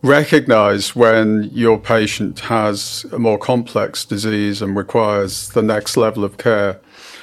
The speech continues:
more readily. So, for example, in primary care, you would want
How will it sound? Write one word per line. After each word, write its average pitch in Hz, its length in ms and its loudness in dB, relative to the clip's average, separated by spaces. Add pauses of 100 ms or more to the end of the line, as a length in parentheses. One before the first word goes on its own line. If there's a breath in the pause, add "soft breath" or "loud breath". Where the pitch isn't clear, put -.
(200 loud breath)
more 113 220 2
readily. 101 480 0 (600)
So, 120 500 4
for 120 180 0
example, 117 500 2
in 101 180 0
primary 113 600 0
care, 101 460 2
you 104 200 -2
would 101 200 -2
want 101 340 0